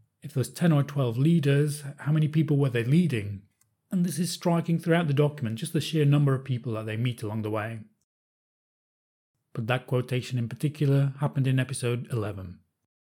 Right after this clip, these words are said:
Surprise three happens in episode four. And something happens here in this episode that ra-, very rarely happens in these documents. You rarely get much of a sense of the personal relations between the Spanish on these expeditions.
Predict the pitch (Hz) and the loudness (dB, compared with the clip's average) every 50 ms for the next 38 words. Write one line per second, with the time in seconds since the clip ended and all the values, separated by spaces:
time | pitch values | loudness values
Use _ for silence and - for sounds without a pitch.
0 | _ _ _ _ _ _ _ _ - - - - _ _ _ _ _ _ _ _ | _ _ _ _ _ _ _ _ -6 -6 -6 -6 _ _ _ _ _ _ _ _
1 | _ _ _ _ _ _ _ _ _ _ _ _ - 165 143 165 156 160 160 151 | _ _ _ _ _ _ _ _ _ _ _ _ -6 -2 0 2 2 2 2 0
2 | - - 190 196 214 - 156 190 190 185 165 175 170 170 170 - 160 - 170 160 | 2 4 6 8 8 6 4 2 2 4 4 4 4 2 2 0 -2 0 0 0
3 | 156 147 - - - 147 123 110 107 101 92 - - _ _ _ _ _ _ _ | 0 -2 -4 -2 2 2 2 2 2 -2 -4 -8 -14 _ _ _ _ _ _ _
4 | _ _ _ _ _ _ _ _ _ _ _ - - 190 196 - 208 208 220 208 | _ _ _ _ _ _ _ _ _ _ _ -2 -2 0 2 4 4 4 6 4
5 | 196 214 247 226 - 208 190 180 143 127 165 160 165 160 151 151 156 156 156 160 | 4 4 2 2 4 2 2 4 2 2 4 4 6 6 4 4 4 2 2 0
6 | 147 143 151 139 - 147 139 139 139 135 160 - 180 170 175 202 208 220 214 240 | 0 0 -2 -4 0 2 2 2 2 2 0 -2 0 2 2 4 4 2 2 0
7 | 262 294 214 147 147 160 180 180 165 135 123 101 143 170 170 - 123 120 107 113 | 2 4 4 4 6 4 4 4 2 0 0 0 -2 -4 -2 -2 -2 -2 -2 -2
8 | 110 107 110 113 110 - 117 110 - - 123 107 101 101 101 107 - - - _ | -2 -2 -2 -4 -2 -2 -4 -4 -2 -4 -4 -2 -2 -4 -6 -6 -8 -12 -18 _
9 | _ _ _ _ - 226 175 190 185 185 190 226 226 220 214 214 214 208 208 208 | _ _ _ _ -10 -4 -2 -2 -2 0 0 2 2 4 4 2 2 0 0 -2
10 | 190 - 202 196 196 214 226 220 - - 214 180 196 185 - - 185 180 180 175 | -2 0 0 4 4 4 4 4 2 0 0 0 0 -2 -2 -2 0 0 0 0
11 | - 156 135 135 131 - - 151 160 160 160 160 160 160 151 139 135 139 135 131 | -2 -2 -2 -2 -2 -2 -2 2 2 2 2 2 0 0 0 2 2 2 0 0
12 | 135 139 147 143 - - 143 123 127 113 - - 117 - - - - 170 170 170 | 0 0 0 0 -2 -2 -2 -2 -2 -4 -6 -10 -12 -10 -8 0 4 6 6 6
13 | 160 143 123 120 - - - - - 123 123 123 139 131 - 131 117 113 110 110 | 6 4 2 0 -4 -8 -6 -4 -2 -2 0 0 0 -2 -2 -2 -2 0 -2 -2
14 | 104 123 110 - - - 117 104 117 - - 117 113 113 113 120 135 135 - | -2 -4 -6 -6 -6 -6 -4 -4 -4 -4 -2 -2 -2 0 0 0 -2 -4 -8